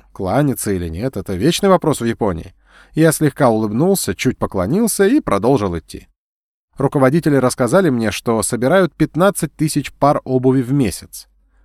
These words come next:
"Впечатляет", сказал я, понятия не имея, много это или мало. Меня провели в переговорную и посадили на место во главе большого овального стола. "Мистер Найт", сказал кто-то, "сюда". Почетное место, снова поклоны,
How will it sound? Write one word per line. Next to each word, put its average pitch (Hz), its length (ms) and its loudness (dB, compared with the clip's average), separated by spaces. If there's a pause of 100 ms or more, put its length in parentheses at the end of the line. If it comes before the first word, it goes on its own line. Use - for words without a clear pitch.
"Впечатляет", 226 640 0
сказал 196 420 2
я, 185 280 2
понятия 165 500 2
не 165 200 2
имея, 135 300 0
много 120 400 -2
это 135 180 -2
или 107 160 -2
мало. 71 340 -8 (420)
Меня 143 320 4
провели 127 480 2
в 135 60 -6
переговорную 117 800 0
и 180 40 2
посадили 165 480 0
на 107 120 0
место 170 360 0
во 117 100 -2
главе 101 300 0
большого 135 640 0
овального 98 640 -6
стола. 85 500 -10 (640)
"Мистер 214 460 2
Найт", 110 560 -4
сказал 87 380 -6
кто-то, - 500 -16
"сюда". 226 380 2 (600)
Почетное 117 560 -2
место, 104 560 -4
снова 143 420 0
поклоны, 120 580 -2